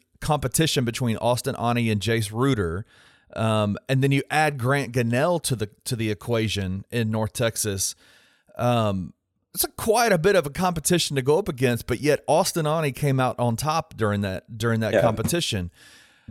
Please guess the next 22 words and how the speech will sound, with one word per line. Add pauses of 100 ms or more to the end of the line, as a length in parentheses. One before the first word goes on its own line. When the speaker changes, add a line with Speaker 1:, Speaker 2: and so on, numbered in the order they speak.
(180)
Speaker 1:
How,
how
was
the
decision
to
start
Austin
met (320)
amongst (340)
the,
the
Mean
Green
fans,
and,
and
where
are
they
standing
now?